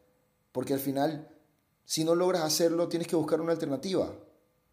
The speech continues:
No vas a dejar de lograr tus metas simplemente por eso. Tienes que convertir ese hueco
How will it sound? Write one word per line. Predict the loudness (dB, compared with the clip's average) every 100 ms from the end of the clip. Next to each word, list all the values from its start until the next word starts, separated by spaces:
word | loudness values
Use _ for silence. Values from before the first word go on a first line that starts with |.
| -8
No | -4 -2
vas | 2
a | 2
dejar | 2 2
de | 0
lograr | 0 0 0
tus | -2 -6
metas | -4 -4 -2 -4
simplemente | -4 -4 -6 -6
por | -6 -4
eso. | -6 -6 -12 -20 _ _ _ _ _ _
Tienes | -8 -4
que | -2
convertir | -2 -2 -4 -4 -4 -4
ese | -2 -4
hueco | -4 0 0 0 -8 -10